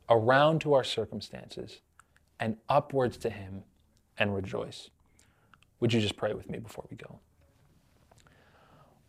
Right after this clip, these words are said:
Our Heavenly Father, we thank you so much for all that you have done for us in Jesus.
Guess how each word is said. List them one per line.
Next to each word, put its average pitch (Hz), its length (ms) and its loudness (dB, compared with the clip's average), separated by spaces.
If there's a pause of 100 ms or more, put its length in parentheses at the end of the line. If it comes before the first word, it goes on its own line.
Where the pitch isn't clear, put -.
(100)
Our 117 100 4
Heavenly 131 380 4
Father, 107 360 4
we 107 120 4
thank 117 280 -2
you 117 120 0
so 123 320 2
much 110 240 0
for - 260 0
all 139 280 10
that 143 120 2
you 117 140 0
have 104 260 -2
done 120 280 2
for 117 260 2
us 101 340 -2 (140)
in 107 160 0
Jesus. - 580 -10